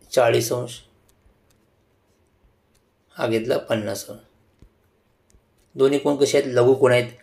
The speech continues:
आणि चाळीस अधिक पन्नास किती होतात? नव्वद. म्हणजे दोन्ही कोण परस्परांचे कोटिकोण आहेत. तुम्ही नावं देऊ शकता, कोण ए, कोण बी, कोण सी, कोण पी, कोण क्यू आणि कोण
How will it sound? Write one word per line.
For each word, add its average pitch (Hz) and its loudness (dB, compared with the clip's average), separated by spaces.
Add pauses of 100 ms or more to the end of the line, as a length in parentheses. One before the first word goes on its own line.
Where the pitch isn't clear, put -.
(120)
आणि 143 -2 (320)
चाळीस 131 2
अधिक 139 -4
पन्नास 135 -2
किती 139 0
होतात? 147 0
नव्वद. 160 4 (360)
म्हणजे 135 -2
दोन्ही 135 0
कोण 143 -2
परस्परांचे 127 0
कोटिकोण 123 -2
आहेत. 127 0
तुम्ही 131 -4
नावं 127 2
देऊ 131 2
शकता, 120 -2 (520)
कोण 127 -2
ए, 127 -2 (640)
कोण 123 -2
बी, 123 -4 (720)
कोण 123 2 (300)
सी, 123 -4 (120)
कोण 120 0
पी, 131 -4 (1200)
कोण 120 -2
क्यू 131 0
आणि 117 0
कोण 143 0